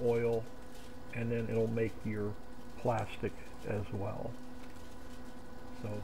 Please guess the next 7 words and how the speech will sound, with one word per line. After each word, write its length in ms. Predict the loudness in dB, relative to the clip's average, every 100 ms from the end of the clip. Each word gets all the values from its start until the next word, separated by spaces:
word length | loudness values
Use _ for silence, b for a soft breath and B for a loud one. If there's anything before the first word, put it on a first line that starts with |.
| -4 -4 -6 -4 -4 -4 -4 -4 -4 -4 -4 -4 -6 -6 -6
have 340 | 0 2 4 4
that, 340 | 2 2 -2 -4
um, 440 | -2 -2 -2 -2 -2 -4 -4 B B B B B B -4 4
that's 260 | 4 4 -2 -6 -6 -6 -6 -6 0
up 180 | 2 2
and 200 | 2 0
running. 340 | 0 0 -2